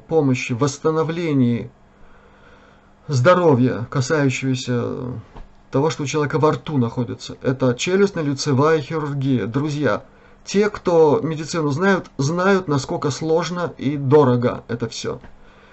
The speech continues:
И мы здесь, находясь вот там, где я живу, и сопредельные страны, мы разработали свою программу, свой план, для выполнения которого тоже нужны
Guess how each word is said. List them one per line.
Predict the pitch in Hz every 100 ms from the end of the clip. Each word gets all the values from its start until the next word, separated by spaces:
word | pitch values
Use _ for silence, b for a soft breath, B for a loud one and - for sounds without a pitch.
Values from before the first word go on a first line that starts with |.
| B
И | -
мы | 170 208
здесь, | 190 131 135 180 131 - -
находясь | - 135 165 151 175 -
вот | 143 127 - - - _ - _ - _
там, | - 151
где | 127
я | 135 165 127
живу, | 104 143 165 208
и | 151 120 101 - b b b
сопредельные | - 127 160 147 143 127 127
страны, | - 139 120 117
мы | 160 196 - - b b b b b b -
разработали | 117 139 165 196 175 160
свою | 151 170 190 190 117 -
программу, | - 135 127 131 113 110
свой | - - 160 190 - _ _ _ _ -
план, | 143 160 135 104 - _ b b b b b
для | 127
выполнения | 160 165 180 165 147
которого | 165 220 202 147
тоже | 127 190 156
нужны | 143 131 147 165 143